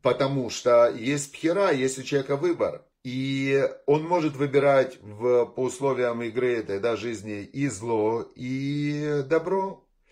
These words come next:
И тогда, и может он даже лифроц ломать постановление Всевышнего,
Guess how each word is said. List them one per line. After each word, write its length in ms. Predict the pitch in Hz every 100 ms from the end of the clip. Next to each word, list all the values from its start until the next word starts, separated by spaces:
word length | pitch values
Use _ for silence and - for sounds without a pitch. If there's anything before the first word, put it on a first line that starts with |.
| _ _ _
И 120 | - 143
тогда, 680 | 170 151 - 127 110 117 - _ _
и 100 | -
может 360 | 117 170 170 160
он 120 | 143
даже 320 | 131 156 143
лифроц 600 | 135 127 - 147 147 - -
ломать 560 | 110 117 123 156 165
постановление 1000 | - 117 - 110 113 127 131 120 113 104 -
Всевышнего, 880 | - 110 104 98 - 110 113 113